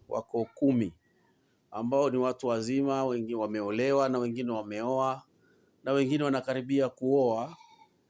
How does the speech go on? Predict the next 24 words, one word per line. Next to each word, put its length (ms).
Wa-, 360
wapo 320
tu 320
kwa 120
ajili 280
ya 100
kuelimishwa 840
na 140
kuelimika 680
katika 340
dini 280
na 120
kufuata 520
na 100
kusimama 460
katika 280
misingi 340
ya 80
malezi 380
ya 60
dini 180
ya 60
Kiislamu, 480
hususan 560